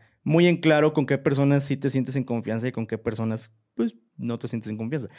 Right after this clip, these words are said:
Y ojo, no es hacerse la víctima, simplemente es seguir adelante y tener en cuenta de que no, no somos monedita de oro y no le vamos a caer bien a todos. Es, es algo que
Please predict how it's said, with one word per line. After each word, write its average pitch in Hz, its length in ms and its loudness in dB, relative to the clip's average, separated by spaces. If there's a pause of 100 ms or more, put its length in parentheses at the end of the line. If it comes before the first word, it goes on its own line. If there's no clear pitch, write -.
(240)
Y 131 100 4
ojo, 165 240 4
no 139 120 4
es 165 80 4
hacerse 180 340 4
la 135 100 6
víctima, 131 380 0
simplemente 165 540 0
es 160 80 0
seguir 147 260 2
adelante 131 460 2
y 147 100 2
tener 123 260 -2
en 131 100 0
cuenta 135 280 -2
de 127 140 0
que 113 100 -4
no, 120 200 0
no 131 180 0
somos 180 260 0
monedita 117 420 0
de 117 80 2
oro 127 120 2
y - 20 -2
no 127 80 -2
le 120 80 -2
vamos 120 160 -4
a 113 80 -8
caer 107 140 -4
bien 110 100 -4
a 104 80 -8
todos. 113 260 -10 (520)
Es, - 220 -12 (100)
es 135 220 2
algo 143 280 2
que 131 300 0